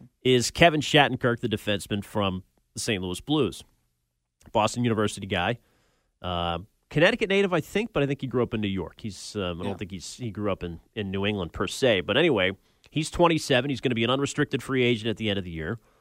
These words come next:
Speaker 1: And the Bruins keep coming up on the list of teams that could possibly be in on Shattenkirk. So let's say Friedman's right,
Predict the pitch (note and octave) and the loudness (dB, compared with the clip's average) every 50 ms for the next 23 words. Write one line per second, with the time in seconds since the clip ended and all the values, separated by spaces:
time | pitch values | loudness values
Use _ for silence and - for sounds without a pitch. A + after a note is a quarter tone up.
0 | _ _ _ _ _ _ _ _ - A#2 B2 B2+ A#2+ G2+ A2 C3+ C#3+ D3+ D3+ C#3 | _ _ _ _ _ _ _ _ -4 -2 0 0 0 2 4 4 6 6 4 2
1 | - - D#3 D3 - - C#3+ C3 C3 B2+ A#2+ A#2 A2+ - - A#2+ B2 A#2+ A2+ G#2+ | 0 0 -2 0 0 0 0 2 2 4 4 2 2 2 0 0 0 0 0 0
2 | A2 A#2 A2+ - - - A2+ - - - B2 A#2 A2 G#2+ A2+ - - - G#2+ - | 0 0 -2 -2 -4 -8 -8 -8 -4 -4 -2 -2 -2 -2 -4 -4 -4 -4 -4 -4
3 | _ - - D3 C#3 A#2+ - - - - A2+ G#2+ A2 - B2+ A#2+ A2 A#2 G#2+ F#2 | _ -2 0 0 0 0 -2 -2 0 2 2 2 0 -2 -4 -4 -4 -4 -4 -2
4 | G#2+ G#2+ G#2 G2+ F#2 F2+ F2+ F#2 - - D3 C3+ G#2+ G#2 G2+ - - D2+ - - | -2 -2 -2 -2 -2 -2 -4 -4 0 2 4 4 4 2 -2 -10 -12 -12 -10 -8
5 | - B2+ E3 F#3 - - G3 F3+ D3+ - - E3+ E3+ F3+ E3 D#3+ C#3+ - C3 B2+ | -2 0 2 2 4 4 4 4 4 4 6 6 6 6 6 2 -2 2 4 4
6 | A#2+ B2 A#2+ | 4 4 2